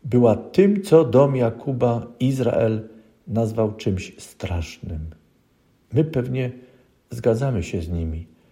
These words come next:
To było straszne. Pan jednak wybrał terapię, w której zostały przetopione w ogniu doświadczenia żelazne ścięgno karku ludu i spiżowe czoło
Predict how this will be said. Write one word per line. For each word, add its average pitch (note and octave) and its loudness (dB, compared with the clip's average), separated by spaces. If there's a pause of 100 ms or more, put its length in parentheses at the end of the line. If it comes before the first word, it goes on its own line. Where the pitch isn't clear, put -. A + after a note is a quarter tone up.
(320)
To C#3+ 0 (140)
było A#2+ -4 (120)
straszne. - -8 (1000)
Pan F3+ 6
jednak F3+ 4
wybrał E3 6
terapię, D#3+ 2
w C#3+ -4
której C3+ 0
zostały C3+ -2 (140)
przetopione D3+ 2
w - -12 (100)
ogniu C3 0
doświadczenia B2 -2 (460)
żelazne C#3 4
ścięgno B2 -4
karku A2 -6
ludu G#2 -2 (580)
i B2+ -2
spiżowe A2 2 (200)
czoło E2+ 2